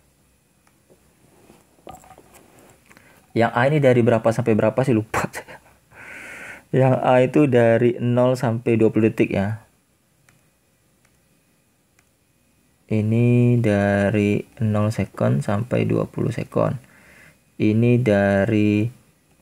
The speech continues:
dua puluh sekon sampai lima puluh sekon. Yang ini dari lima puluh sekon sampai enam puluh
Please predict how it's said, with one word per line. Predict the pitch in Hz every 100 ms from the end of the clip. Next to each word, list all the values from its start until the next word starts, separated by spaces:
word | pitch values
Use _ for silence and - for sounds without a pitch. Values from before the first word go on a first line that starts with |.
| -
dua | 107
puluh | - 113 107
sekon | 107 104 - 117 131
sampai | 135 110 110 - 110 113
lima | 104 110 107
puluh | - 113
sekon. | 107 101 - 110 107 110 117 120 _ _ _ _ _ _ _
Yang | 110 107 110
ini | 107 110 120
dari | 120 104 98 95 95 110 120 127 139 _ _ _
lima | - 107 107
puluh | - - 110
sekon | - - 117
sampai | 123 117 120 - 120 160 156 _ _ _ _ _ _ _ _ _ _ _ _ _ _ _ _ _ _ _ _ _ _ _ -
enam | 110 104 117
puluh | 110 113